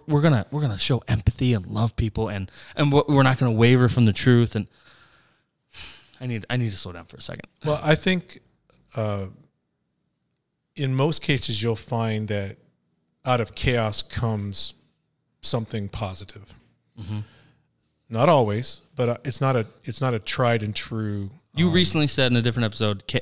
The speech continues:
Speaker 1: out of chaos comes clarity."
Speaker 2: Comes clarity, yeah.
Speaker 1: Mm-hmm.
Speaker 2: And I think what we're seeing now is it's exposing a lot. Um, before we got on the phone, uh, on the, on the, uh,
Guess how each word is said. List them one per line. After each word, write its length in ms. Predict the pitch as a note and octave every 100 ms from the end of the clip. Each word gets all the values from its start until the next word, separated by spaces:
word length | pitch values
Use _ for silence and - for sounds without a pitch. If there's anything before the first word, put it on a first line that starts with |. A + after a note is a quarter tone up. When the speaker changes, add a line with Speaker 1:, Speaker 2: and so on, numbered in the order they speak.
| -
Speaker 1:
out 120 | A2+
of 80 | A#2+
chaos 300 | A#2 G#2 F#2+
comes 180 | - F#2+
clarity." 360 | - F2+ - _ _
Speaker 2:
Comes 160 | B2 A2
clarity, 340 | D3+ D#3 F#2+ _ -
yeah. 120 | A#2
Speaker 1:
Mm-hmm. 100 | G2+ - -
Speaker 2:
And 100 | C#3+
I 60 | C#3
think 300 | - D#3+ C#3+ - _ -
what 260 | B2 B2+
we're 120 | A#2+ A#2
seeing 400 | - D3+ C#3 A#2+
now 340 | A#2 D3 A#2
is 320 | G#2 G2 F#2+
it's 220 | A#2+ - G#2
exposing 800 | - - A2+ A2 G#2+ G2 F#2+ F#2+ _
a 60 | A2
lot. 360 | G2 F2+ - - _ _ _ _ _ _ _ _ -
Um, 440 | A2+ A2 G#2 G2 _ _ _ _ B2
before 280 | B2 C#3+ D3
we 80 | C#3+
got 140 | C3
on 160 | B2 B2+
the 80 |
phone, 420 | C3+ - F#2+ A2 D3 _
uh, 220 | G#2 G2+ A2
on 220 | A2+ A2
the, 80 | A2
on 200 | A2 G#2+
the, 240 | G#2
uh, 80 | G2+